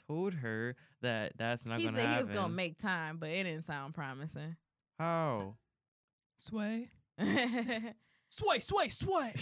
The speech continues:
Speaker 2: But
Speaker 3: <laughs>
Speaker 2: Asia,
Speaker 3: I'll never,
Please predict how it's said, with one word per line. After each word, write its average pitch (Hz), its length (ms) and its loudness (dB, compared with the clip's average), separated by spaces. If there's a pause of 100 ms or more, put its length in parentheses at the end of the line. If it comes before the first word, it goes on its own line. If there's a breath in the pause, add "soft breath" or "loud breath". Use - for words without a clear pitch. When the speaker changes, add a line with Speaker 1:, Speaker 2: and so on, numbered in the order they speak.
(100)
Speaker 2:
But 185 380 2 (220)
Speaker 3:
<laughs> - 240 -12
Speaker 2:
Asia, 185 720 0 (580 soft breath)
Speaker 3:
I'll 220 160 -6
never, 214 340 0